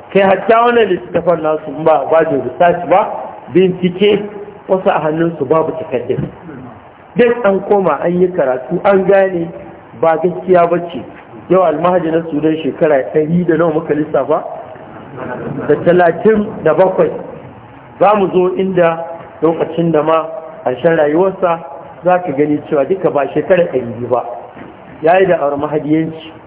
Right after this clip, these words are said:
wanda she-, da'awar mahadiyancin nan Almahadi na ƙarshe tare yake da sauran asharatu sa'a. Kuma daga su suka faru sai tashin kiyama.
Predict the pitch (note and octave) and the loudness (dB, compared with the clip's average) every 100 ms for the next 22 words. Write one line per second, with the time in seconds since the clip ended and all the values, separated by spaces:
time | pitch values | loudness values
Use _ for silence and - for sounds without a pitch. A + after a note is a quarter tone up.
0 | - - - - - - C#3+ D3+ D3 D3 | -20 -20 -20 -20 -14 -4 -2 -2 -2 -4
1 | - - D3 - D3 D3+ F3+ F#3 F#3+ F3 | -4 -4 -2 0 0 0 0 2 0 0
2 | F#3+ F#3+ G3 F3+ D#3 F3+ F#3+ C#3+ - - | 0 0 -2 -4 0 2 2 -2 -12 -10
3 | B2+ C#3 E3+ G3 F#3+ F#3 F3+ G3+ G3+ F3 | -4 -2 2 2 2 0 0 0 2 0
4 | D#3+ E3+ F#3 F#3 - - - D3 D#3+ F#3+ | 0 2 4 2 -2 -10 0 2 4 2
5 | F#3 D3+ D3 - D#3 E3 D#3+ C#3+ C3+ C#3+ | 2 0 0 2 2 2 -2 -4 -2 -2
6 | C#3 - A#2+ B2 B2 - - - - - | -4 -6 -4 -4 -8 -12 -18 -20 -20 -20
7 | - G3+ G3 F#3 D#3 D#3+ F3 - E3 D#3 | -10 0 2 4 0 -2 -4 -2 0 2
8 | D3+ F#3 F3+ F#3+ F3+ D3+ - C3 A#2 | 0 0 0 0 0 -2 -2 -2 -2